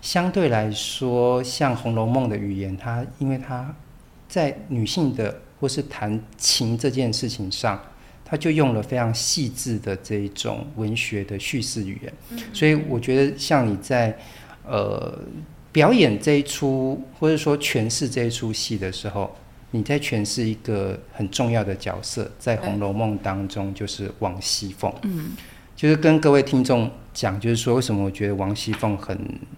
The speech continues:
Speaker 1: 重要，因为其实在《红楼梦》就是两个很重要的叙事线嘛。
Speaker 2: 对。
Speaker 1: 那其中一个就是木石前盟跟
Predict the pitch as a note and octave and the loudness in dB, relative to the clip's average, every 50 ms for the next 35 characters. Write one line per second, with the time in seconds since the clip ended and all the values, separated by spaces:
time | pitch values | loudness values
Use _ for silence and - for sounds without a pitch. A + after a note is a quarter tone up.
0 | - - - - - - - B2 G#2 G2 G2 G#2 G#2 F#2 - - A#2+ B2 B2+ B2 | -20 -20 -20 -12 -4 -2 0 0 0 0 0 0 0 0 0 0 0 0 2 2
1 | A#2 A2+ A#2+ - - A2 - A2 G#2+ G#2 G#2 G#2+ - - - - - - - - | 0 0 -2 -4 -6 -6 -4 -2 -2 -2 -2 -4 -8 -14 -18 -18 -20 -20 -20 -10
2 | - - C3+ B2 A#2 A2 G#2+ - A#2 A2+ A2+ A#2 B2 B2+ B2 B2 A#2 - B2+ G2+ | -2 2 4 4 4 4 2 0 0 2 4 4 4 4 4 2 0 0 0 0
3 | G#2+ G2 F#2+ F#2+ G2+ F#2+ - - F#2+ F#2+ - - A#2+ G#2+ G#2+ G#2+ G#2 G2+ G2 - | 0 -2 -2 -4 -6 -6 -6 -6 -6 -6 -4 -2 0 0 0 0 0 -2 -2 -4
4 | F#2+ F#2 - - - - - - - - - B2+ A2 - - A#2 G2 - - - | -4 -4 -6 -8 -10 -14 -12 -8 -6 -2 0 0 0 0 -2 -2 -2 -2 -2 -2
5 | A2+ - - - - - - - - - G3+ F#3 E3 - - A#2+ A#2 A2 G#2+ G#2+ | -2 -2 -4 -6 -10 -12 -16 -14 -6 -4 -2 -2 -2 -2 0 0 0 0 0 -2
6 | - - A#2+ G2+ - B2+ A#2 A#2+ A#2 A2+ A2 A2+ A2+ G#2 G2+ G2 - - A#2+ G#2+ | -2 -4 -4 0 2 2 4 4 4 2 2 0 0 0 0 0 0 0 0 0
7 | G2+ - - - G#2 G#2 G#2 G#2+ C3+ D#3 D3+ C3 - - A2 G#2+ F#2 - - A2 | 0 -2 -2 -2 -2 -2 2 4 8 8 8 8 6 2 -2 -2 -2 -2 -2 -2
8 | G2+ G#2+ G#2+ G2 F#2+ G2 G2 G2+ A2+ G#2+ G#2 G#2 G#2 G#2+ | 0 0 0 0 0 0 -2 0 0 0 2 2 0 -2